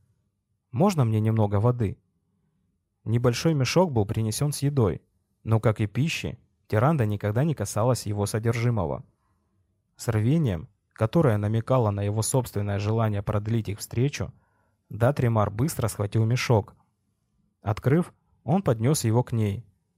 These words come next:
но барьер не позволил мешку коснуться ее губ. «Простите меня», пробормотал он, — «я забыл». Высокорожденный налил в миску немного воды.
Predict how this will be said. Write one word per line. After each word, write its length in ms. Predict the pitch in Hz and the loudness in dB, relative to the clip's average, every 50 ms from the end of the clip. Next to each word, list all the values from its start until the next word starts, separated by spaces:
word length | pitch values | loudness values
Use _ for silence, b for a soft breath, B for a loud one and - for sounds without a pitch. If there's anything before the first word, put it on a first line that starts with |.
| _ - | _ -8
но 200 | - 113 127 139 | -2 0 2 2
барьер 440 | 120 113 104 104 107 123 151 160 139 | 4 4 2 2 4 2 2 2 2
не 100 | 110 101 | -2 0
позволил 420 | - 107 113 131 165 180 156 117 | 0 0 2 4 4 4 4 4
мешку 320 | 107 104 101 - - 139 147 | 2 2 0 0 0 0 0
коснуться 480 | - 104 98 - 110 113 107 - - | 2 0 -2 0 -2 -2 -2 -2 -2
ее 300 | 104 104 104 104 110 113 | -2 -2 0 0 0 0
губ. 300 | 113 113 123 107 - - - _ _ _ _ _ _ _ _ _ _ _ _ _ _ _ _ _ _ _ _ _ _ _ _ _ _ _ - | 2 2 2 0 0 -2 -10 _ _ _ _ _ _ _ _ _ _ _ _ _ _ _ _ _ _ _ _ _ _ _ _ _ _ _ -2
«Простите 500 | 113 117 120 - - - 139 - 113 107 | 0 2 2 2 2 -2 0 2 2 0
меня», 400 | 107 104 101 101 92 78 - - _ _ _ _ _ _ _ - | 2 2 0 -2 -2 -4 -8 -14 _ _ _ _ _ _ _ -4
пробормотал 680 | - 107 101 104 104 104 104 101 101 - 101 104 - | -2 -2 2 4 4 4 4 2 2 2 2 2 2
он, — 280 | - 98 95 92 98 - _ _ _ _ _ _ _ _ - | 0 0 0 0 -4 -8 _ _ _ _ _ _ _ _ -10
«я 240 | - - 107 113 113 | -4 2 4 4 4
забыл». 500 | 113 127 127 123 117 117 101 92 85 - _ _ _ _ _ _ _ _ _ _ _ _ _ _ _ _ _ _ _ _ - | 6 4 4 4 4 2 2 2 0 -6 _ _ _ _ _ _ _ _ _ _ _ _ _ _ _ _ _ _ _ _ -6
Высокорожденный 800 | 117 110 - 135 123 131 127 135 131 131 143 180 190 160 120 | -4 -2 0 0 0 2 2 2 2 2 2 2 2 2 2
налил 300 | 110 107 113 127 156 147 | 0 2 2 2 4 4
в 80 | 117 107 | 4 2
миску 300 | 110 131 135 - - 117 | 2 0 -2 0 -2 -2
немного 340 | 104 98 101 110 117 113 117 | -2 0 0 0 2 2 2
воды. 440 | 110 120 113 104 95 82 67 - | 2 2 0 0 -2 -6 -6 -6